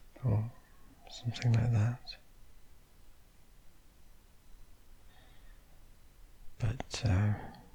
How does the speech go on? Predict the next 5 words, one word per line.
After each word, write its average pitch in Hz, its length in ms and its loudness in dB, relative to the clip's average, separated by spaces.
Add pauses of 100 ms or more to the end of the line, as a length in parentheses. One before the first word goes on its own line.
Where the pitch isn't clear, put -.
(400)
perhaps - 500 4
imagine 98 560 6
a, 101 200 2 (4000)
a - 60 -10
carpet - 500 2